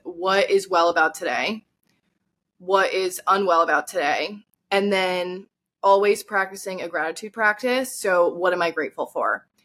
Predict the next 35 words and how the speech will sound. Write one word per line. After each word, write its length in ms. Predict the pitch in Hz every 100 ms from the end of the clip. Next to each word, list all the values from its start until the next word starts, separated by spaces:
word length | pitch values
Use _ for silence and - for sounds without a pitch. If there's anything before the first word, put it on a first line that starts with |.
| -
And 80 | 196
it 60 |
could 100 | 202
be 120 | 208
the 80 | 180
smallest 560 | 175 208 190 214 208 -
thing. 300 | 185 175 180
It 120 | -
could 180 | 180 165
be, 440 | 180 175 170 170
"I 480 | 170 170 165 165 165 -
have 160 | 175
a 40 | 165
house 340 | 180 160 -
to 60 | -
live 160 | 123 110
in 280 | 110 185 _ _ _ _ _ _
and 100 | 196
I 60 | 180
have 100 | 170
a 40 | 170
roof 200 | 165 190
over 140 | 190
my 140 | 202 208
head," 340 | 220 220 220
but 80 | 180
it 100 | 170
actually 300 | 175 - 180
tricks 300 | - 175 165
your 80 | 175
mind 300 | 156 160 180
to 80 | -
be 80 |
more 160 | 170 151
positive. 680 | 170 156 202 202 233 254